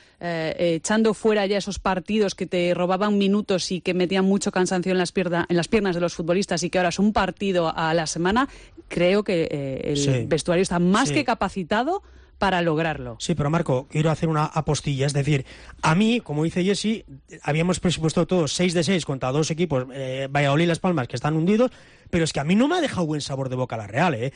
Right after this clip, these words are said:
Speaker 2: Contra el Valladolid ganamos dos uno, al gol de la tasa última hora pedimos la hora, y el otro día, pedimos la hora, y el otro día con el Las Palmas, Marco, en Las Palmas nos ha hecho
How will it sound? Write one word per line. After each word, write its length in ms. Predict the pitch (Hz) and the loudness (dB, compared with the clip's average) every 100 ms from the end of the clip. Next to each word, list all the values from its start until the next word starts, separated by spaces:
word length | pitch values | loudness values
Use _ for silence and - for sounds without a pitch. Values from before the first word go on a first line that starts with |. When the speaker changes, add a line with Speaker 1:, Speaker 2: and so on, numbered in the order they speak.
| - | -4
Speaker 2:
Contra 260 | 170 160 165 | -2 0 2
el 60 | |
Valladolid 440 | 165 165 170 240 185 | 2 2 4 2 2
ganamos 320 | 208 233 214 | -2 -2 0
dos 180 | 220 254 | 0 0
uno, 160 | 214 | 0
al 100 | 160 | 0
gol 140 | 160 202 | 0 0
de 100 | 208 | 0
la 100 | 202 | 0
tasa 240 | 220 214 | 0 0
última 240 | 208 208 220 | 0 0 0
hora 140 | 180 | 0
pedimos 320 | 147 165 202 | 0 0 0
la 60 | 208 | 2
hora, 140 | 247 - - | 0 0 -6
y 80 | - | -6
el 60 | 120 | -2
otro 240 | 160 247 | 0 2
día, 240 | 254 294 160 - - | 2 2 -2 -10 -14
pedimos 280 | - 165 208 | -4 0 2
la 80 | 233 | 2
hora, 100 | 269 | 0
y 120 | 165 160 | 2 2
el 60 | |
otro 180 | 226 226 | 2 0
día 180 | 269 254 | -2 0
con 140 | 156 | -2
el 60 | 135 | -4
Las 140 | 131 | -4
Palmas, 360 | - 247 277 220 | 0 2 2 0
Marco, 320 | 277 247 269 - | -2 0 -2 0
en 120 | 139 | -2
Las 160 | 139 | -2
Palmas 320 | - 262 277 226 | 0 2 2 2
nos 220 | 165 233 | 2 0
ha 60 | |
hecho 200 | 254 285 | 0 0